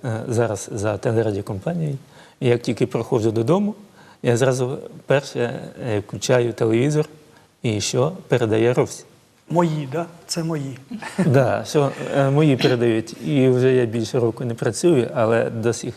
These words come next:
Speaker 1: пір я бачу свої кадри.
Speaker 2: Ну, дуже часто говорять, що люди,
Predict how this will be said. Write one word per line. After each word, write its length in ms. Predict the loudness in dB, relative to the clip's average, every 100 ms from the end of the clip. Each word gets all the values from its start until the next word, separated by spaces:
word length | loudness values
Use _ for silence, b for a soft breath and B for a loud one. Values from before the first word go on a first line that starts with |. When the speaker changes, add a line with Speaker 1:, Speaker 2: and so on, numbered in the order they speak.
| -4
Speaker 1:
пір 160 | -2 -2 0
я 180 | -2 0
бачу 320 | 0 -2 -6
свої 260 | -2 0 2
кадри. 320 | 0 -2 -6 -8 -20 b b b -4
Speaker 2:
Ну, 180 | -2 0
дуже 320 | 0 0 0
часто 320 | 2 2 2
говорять, 240 | 0 0 0
що 120 | -2
люди, 300 | 2 2